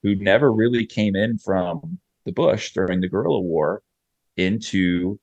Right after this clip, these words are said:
pro-Confederate, anti-Reconstruction Robin Hoods, and I can wield them against Reconstruction policy, and I can rally the normal people of Missouri to my cause." And he does that very effectively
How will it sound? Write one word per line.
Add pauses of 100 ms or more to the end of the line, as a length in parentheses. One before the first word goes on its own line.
(580)
pro-Confederate, (180)
anti-Reconstruction (300)
Robin
Hoods, (280)
and
I
can
wield
them (420)
against (200)
Reconstruction
policy,
and
I
can
rally
the
normal
people (340)
of
Missouri
to
my
cause."
And
he
does
that
very
effectively